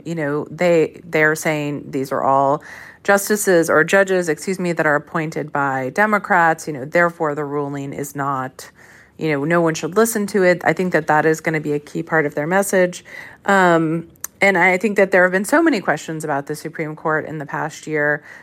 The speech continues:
so many questions about, you know, the decisions that they made, how they ended up on the court, the ethical questions.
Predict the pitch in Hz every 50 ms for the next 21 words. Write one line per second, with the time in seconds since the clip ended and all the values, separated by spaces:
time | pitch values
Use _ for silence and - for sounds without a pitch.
0 | - _ - - 196 196 196 190 185 - - 170 170 - - 175 156 160 160 -
1 | 143 - 151 147 147 147 143 143 147 143 - - 156 151 139 135 131 - - -
2 | 170 - - 233 226 233 226 214 196 202 185 190 190 185 180 175 160 160 160 160
3 | 160 156 156 160 143 139 - 143 143 139 147 151 151 147 - 156 147 151 156 -
4 | - - 214 196 185 180 175 175 175 - - - - 175 - 208 196 - 190 180
5 | 180 - 185 175 170 - - - 170 165 160 165 156 165 -